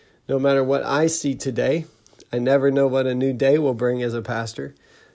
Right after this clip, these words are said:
God is with me. And sometimes really small things seem like big things. Uh, but here in the scripture, we're talking about a really big thing. We're talking about the destruction of a,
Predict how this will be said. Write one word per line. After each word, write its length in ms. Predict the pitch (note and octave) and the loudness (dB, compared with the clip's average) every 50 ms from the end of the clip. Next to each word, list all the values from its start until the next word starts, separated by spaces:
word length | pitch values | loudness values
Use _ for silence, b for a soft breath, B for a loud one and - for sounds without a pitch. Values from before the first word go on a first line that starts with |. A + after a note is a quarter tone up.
| b b | b b
God 300 | - C3 B2+ B2 B2+ B2+ | -2 0 0 0 0 -2
is 200 | B2 B2 A2+ A#2 | -4 -6 -6 -6
with 280 | A#2+ A#2+ A#2+ A2+ - - | -4 -4 -4 -6 -6 -6
me. 340 | B2 C3+ C3+ A#2+ G2+ G2 - b b b b b b b b | -6 -4 -4 -6 -6 -12 -16 b b b b b b b b
And 200 | b F3 F#3 F3 | b 0 2 4
sometimes 640 | - G3 A3 A#3 - A3 G#3 G3 F#3 F3+ D#3+ D3 | 4 4 4 4 2 2 2 2 4 4 4 4
really 260 | D3 E3+ F#3 F#3+ F#3+ | 4 6 6 6 6
small 320 | F3+ - E3+ F3+ F#3+ G#3+ A3 | 4 4 4 4 4 4 4
things 520 | - F#3 F3 F3 F3+ F#3 E3 - E3+ D#3+ | 4 6 6 6 6 4 0 -4 -8 -4
seem 220 | - - F#3 F3+ F3 | 2 4 6 6 8
like 220 | F3+ F3+ F3+ D#3+ | 6 6 4 4
big 240 | D#3 G3 G#3 F#3 - | 2 0 0 0 0
things. 440 | D#3 C#3+ A#2 G#2 G#2 G2 - - _ _ b b b b b b b b b b b b - | -2 -2 -2 -4 -8 -12 -16 -18 _ _ b b b b b b b b b b b b -4
Uh, 240 | C3 C#3 C#3+ C#3+ | -2 0 0 0
but 260 | C3+ B2+ E3 E3+ E3+ E3+ | 2 4 6 6 6 8
here 360 | C#3 F#3+ A3 B3+ A#3+ G#3+ G3 | 6 6 6 6 6 4 4
in 200 | F#3+ F#3+ F#3 G3+ | 4 2 2 4
the 120 | G3+ F#3 | 2 2
scripture, 420 | E3 - - G3 G#3 G3 D#3 E3 E3 | 0 0 2 2 2 2 2 2 2
we're 140 | E3 E3+ | 4 4
talking 420 | D#3+ - F3+ F3 E3 - F3+ E3+ E3+ | 4 4 2 2 0 -2 -2 0 0
about 320 | E3 D3 D#3+ D3+ - - - | 2 2 2 2 2 2 2
a 100 | D#3 D3+ | 4 4
really 380 | D#3+ E3 G3+ A#3 A3 G3 F#3+ F3+ | 4 6 6 8 8 8 6 6
big 260 | E3+ A3 G#3 G#3 - | 8 6 6 6 4
thing. 460 | - E3+ D3 B2 A#2 A2 A2 A2+ B2 | 4 4 4 4 2 -2 -4 -10 -8
We're 100 | D#3+ E3+ | -6 -4
talking 380 | F3 E3+ F3+ E3+ E3+ E3+ F3 E3+ | 0 2 2 2 2 2 0 0
about 380 | E3+ D#3+ E3 E3 E3 D#3 - b b b b b b b b | 0 2 4 4 4 2 0 b b b b b b b b
the 120 | - D3 C#3+ | -4 -2 -2
destruction 800 | C#3 D#3+ - - - - F3+ F3+ F3+ F3+ - - F3+ E3+ D#3+ D#3+ | 0 -2 -2 -4 -4 -2 -2 -2 -2 -2 -4 -2 0 0 0 -2
of 500 | - E3 D#3+ D#3+ D#3 D3+ C3 B2+ - - - _ _ _ _ _ _ _ _ _ _ _ _ _ _ - | 0 2 2 2 2 2 -2 -6 -14 -20 -20 _ _ _ _ _ _ _ _ _ _ _ _ _ _ -6
a, 240 | C3 C3 C3 C3 C3+ | -4 -4 -2 -4 -4